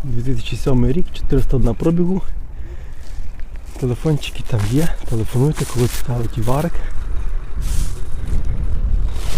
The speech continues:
Перейдемо до Opel Movano.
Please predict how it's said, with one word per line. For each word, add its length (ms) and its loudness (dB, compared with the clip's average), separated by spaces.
Перейдемо 380 8
до 220 6
Opel 260 4
Movano. 720 8